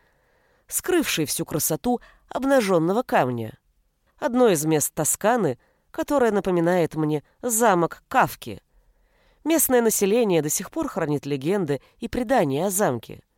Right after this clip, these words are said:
В каждом приличном заведении типа деревенского бара или магазина можно увидеть фотографии двадцатых годов прошлого века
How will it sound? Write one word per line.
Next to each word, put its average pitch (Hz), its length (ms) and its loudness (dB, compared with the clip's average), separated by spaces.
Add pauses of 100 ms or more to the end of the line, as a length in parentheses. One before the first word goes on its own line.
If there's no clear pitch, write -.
(760)
В - 140 -20
каждом 156 480 0 (240)
приличном 247 560 0
заведении 147 640 -2
типа 143 360 -6 (260)
деревенского 196 760 0
бара 156 460 2 (180)
или 254 200 0
магазина 151 680 0 (380)
можно 254 400 2
увидеть 156 480 -2
фотографии 151 760 -4 (200)
двадцатых 214 640 -2
годов 208 420 0
прошлого 131 480 -4
века 170 400 -2